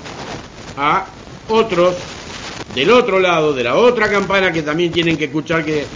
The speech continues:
el hecho de que, eh, ustedes no sepan lo que pasó, no es lo que le cuentan de un solo lado, porque hay que escuchar las dos campanas.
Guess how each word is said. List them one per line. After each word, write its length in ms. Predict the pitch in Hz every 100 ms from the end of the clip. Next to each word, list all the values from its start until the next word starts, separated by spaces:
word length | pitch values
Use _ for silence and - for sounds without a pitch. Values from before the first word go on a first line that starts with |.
| - - - -
el 160 | 127 185
hecho 300 | 240 208 190
de 160 | 175
que, 360 | 151 160 139 110 - - - - - - -
eh, 400 | 131 127 123 -
ustedes 400 | 156 123 220 196
no 160 | 170 226
sepan 400 | 226 247 240 196
lo 80 | 185
que 100 | 170
pasó, 600 | 175 156 165 139 139 - - - _ _ _ _ _ _ _ _ -
no 260 | 156 185 175
es 120 | 196
lo 160 | 214
que 120 | 202 165
le 180 | 156
cuentan 420 | 160 170 170 180 165
de 100 | 160
un 80 | 151
solo 260 | 160 147
lado, 240 | 156 180 160
porque 160 | 135
hay 60 | 147
que 80 | 151
escuchar 320 | 143 143 160
las 100 | 143
dos 120 | 147
campanas. 480 | 139 123 156 104